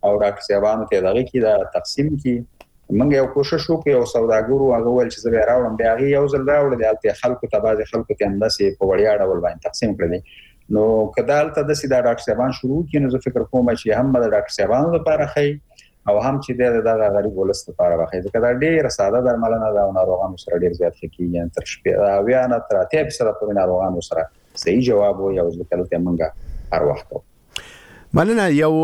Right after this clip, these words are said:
Speaker 2: اوریدونکی لرو، بحث ته به دوام ورکوو. یو بل اوریدونکی لرو، له ده به واورو، بیا به، آ، بیرته ډاکټر صاحب ته راستانه شو. مهرباني وکړئ،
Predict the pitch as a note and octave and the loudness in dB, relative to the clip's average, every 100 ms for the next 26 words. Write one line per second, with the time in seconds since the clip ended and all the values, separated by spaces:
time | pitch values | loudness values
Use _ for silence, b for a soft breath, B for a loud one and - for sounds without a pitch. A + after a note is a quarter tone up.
0 | D#3 D3 D3 D3+ E3 D#3 D3+ D#3+ G#3 F#3 | 2 2 0 0 0 0 2 0 0 0
1 | F3+ E3 E3 D#3+ E3 F3 F3 D#3 - F3 | -2 0 -2 0 2 2 2 0 0 0
2 | F#3+ F#3 D#3 C#3+ C3+ C#3 C3 B2 B2 C3 | 2 2 4 2 2 2 2 0 0 0
3 | C3 B2 B2 C#3 C3 B2 A2+ B2+ B2 A#2+ | 2 2 4 2 4 2 2 2 2 4
4 | A#2 A#2 B2 A#2 G#2+ G2+ F#2+ F#2 F#2 - | 2 2 0 0 0 0 0 0 0 -2
5 | F2+ D#2+ D2+ D2+ D2+ - - D#2 D2+ E2 | 0 0 -2 -4 -6 -6 -4 -2 0 -2
6 | - D2+ C#2+ - - D#2 - E2+ - F#2+ | -2 -4 -4 -6 -6 -6 -4 -4 0 -2
7 | - C3 D3+ E3+ F#3 C#3+ | 0 2 2 2 2 0